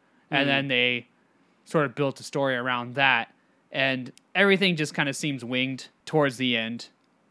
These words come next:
Speaker 1: It seems there's a point where you can just kinda tell when the script stops.
Speaker 2: I think that it is the most apparent with what you said, which is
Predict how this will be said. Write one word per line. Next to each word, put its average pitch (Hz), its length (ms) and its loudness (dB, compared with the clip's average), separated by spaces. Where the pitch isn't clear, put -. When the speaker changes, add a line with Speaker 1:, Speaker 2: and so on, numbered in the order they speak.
Speaker 1:
It 131 120 -10
seems 143 380 -2
there's 160 220 2
a 156 80 2
point 226 400 4
where 175 120 0
you 165 140 2
can 143 180 -4
just 127 160 -14
kinda 202 360 2
tell 135 380 -2
when 123 120 -6
the 113 60 -12
script - 320 -12
stops. - 500 -12
Speaker 2:
I 175 120 6
think 220 260 2
that 185 320 6
it 175 100 2
is 156 480 0
the 156 100 -2
most 165 540 4
apparent 147 640 0
with 143 200 -2
what 156 140 2
you 143 160 0
said, 131 520 2
which 143 320 -4
is 131 280 0